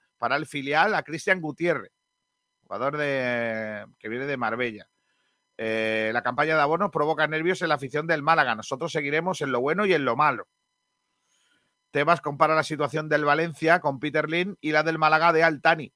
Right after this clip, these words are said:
De ahí viene su crisis. Y el Málaga se fija en un portero de la Liga Santander, Rubén Yáñez,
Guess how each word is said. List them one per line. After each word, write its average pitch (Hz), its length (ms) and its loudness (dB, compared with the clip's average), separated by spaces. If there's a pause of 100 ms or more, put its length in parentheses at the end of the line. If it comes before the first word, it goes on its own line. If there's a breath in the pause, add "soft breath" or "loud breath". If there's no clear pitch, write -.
De 127 160 0
ahí 143 140 2
viene 165 320 -2
su 143 220 -8
crisis. 143 500 -10 (1160)
Y 147 80 0
el 160 100 0
Málaga 165 300 4
se 143 160 -2
fija 165 240 0
en 165 80 2
un 165 80 -8
portero 156 380 0
de 160 80 2
la 147 100 2
Liga 151 240 0
Santander, 135 520 0
Rubén 147 360 -2
Yáñez, 185 400 -2